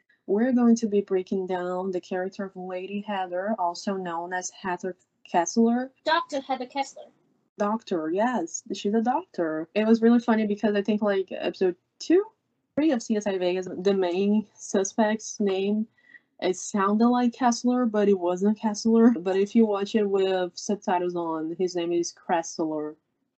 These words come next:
Speaker 1: not Kessler. But I love the little nod to Lady Heather.
Speaker 2: I
Speaker 1: Well
Speaker 2: remember the fandom was freaking out that night.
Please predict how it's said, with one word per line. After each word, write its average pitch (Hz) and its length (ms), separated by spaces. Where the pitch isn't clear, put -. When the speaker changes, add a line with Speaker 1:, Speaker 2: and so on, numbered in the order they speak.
Speaker 1:
not 156 160
Kessler. 156 1120
But 190 140
I 190 80
love 196 280
the 214 100
little 202 260
nod 165 480
to - 100
Lady 165 220
Heather. 160 340
Speaker 2:
I 285 60
Speaker 1:
Well 294 180
Speaker 2:
remember 269 240
the 269 160
fandom 269 300
was 254 180
freaking 277 300
out 262 180
that 262 160
night. 277 220